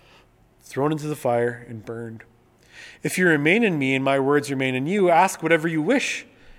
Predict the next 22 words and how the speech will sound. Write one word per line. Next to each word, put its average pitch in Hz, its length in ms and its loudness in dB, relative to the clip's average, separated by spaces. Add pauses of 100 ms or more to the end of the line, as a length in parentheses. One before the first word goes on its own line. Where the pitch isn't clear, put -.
(180)
and 147 100 -2
it - 20 2
will 165 80 0
be 151 180 -8
done 175 440 0
for - 180 -14
you. 113 260 -12 (880)
This 160 180 -4
is 190 100 -6
my 180 140 2
Father's, 151 600 0 (120)
this 165 220 -4
is 170 140 -2
to 196 120 -2
my 151 120 2
Father's 147 440 0
glory 131 520 -2 (340)
that 147 120 -2
you 147 160 -2
bear 143 240 0
much 143 280 -2
fruit, 120 340 -6